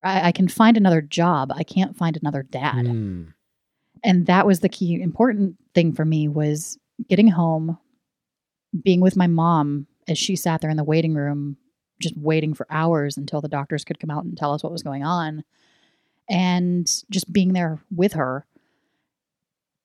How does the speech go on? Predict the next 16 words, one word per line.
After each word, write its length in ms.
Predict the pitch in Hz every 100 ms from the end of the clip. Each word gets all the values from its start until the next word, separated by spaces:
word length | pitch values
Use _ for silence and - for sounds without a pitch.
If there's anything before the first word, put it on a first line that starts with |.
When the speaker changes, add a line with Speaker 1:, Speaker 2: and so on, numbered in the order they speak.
| 240
Speaker 1:
being 180 | 190 202
there 120 | 175
for 120 | 165
my 120 | 151 143
dad. 360 | 147 - - _ _ _ _ _ _ _ _ _ _ _ _ _ _ _ _ _ _ _ _ -
I 100 | 190
didn't 240 | 226 208
care 200 | - 214
about 180 | 190 160
going 160 | 156 156
into 160 | 147
work. 160 | - -
I 80 | 160
didn't 220 | 180 190
care 240 | - 185
about 380 | 185 165 156 151